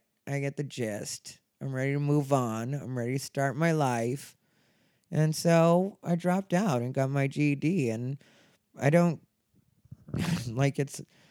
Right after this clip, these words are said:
I've never felt like, "I really wish I had finished school." I didn't. And, I mean, like, it,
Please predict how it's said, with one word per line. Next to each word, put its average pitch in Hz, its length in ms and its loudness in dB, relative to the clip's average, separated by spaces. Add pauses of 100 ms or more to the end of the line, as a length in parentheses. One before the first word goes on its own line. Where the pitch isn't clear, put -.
(460)
I've 147 180 10
never 151 400 4
felt 143 460 2
like, 113 480 -4 (220)
"I 127 80 4
really 131 440 6
wish 123 280 2
I 123 80 4
had 120 280 2
finished 120 360 -4
school." 117 440 -6 (880)
I 156 120 2
didn't. 151 500 -2 (200)
And, 156 460 2
I 175 120 8
mean, 175 180 4
like, 170 180 4
it, 160 220 0